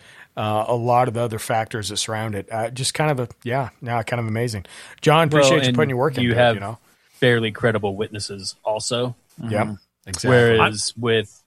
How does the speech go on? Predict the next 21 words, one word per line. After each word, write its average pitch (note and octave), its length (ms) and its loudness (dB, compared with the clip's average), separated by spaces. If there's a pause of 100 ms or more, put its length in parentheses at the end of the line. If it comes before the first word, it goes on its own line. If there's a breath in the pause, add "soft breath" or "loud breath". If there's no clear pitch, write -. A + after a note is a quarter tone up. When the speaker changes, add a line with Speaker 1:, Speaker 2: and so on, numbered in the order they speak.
(160)
Speaker 2:
uh, G#2+ 460 6
with A#2+ 260 2
Roswell, A2+ 500 4
you G#2 160 -2
don't G#2 400 -6
really D3+ 300 0
have E3 260 2
that. F3 340 4
You B2 180 2
have, G#2+ 460 4 (1040)
uh, A2+ 280 6
Jesse B2 380 2
Martell A#2 640 4
saying A2 720 0 (220)
what B2 200 2
he A#2 120 0
thought A2 260 2
it G2 120 -6
was, G2+ 640 0 (840)
and G#2 640 0 (440)
then G#2 580 -2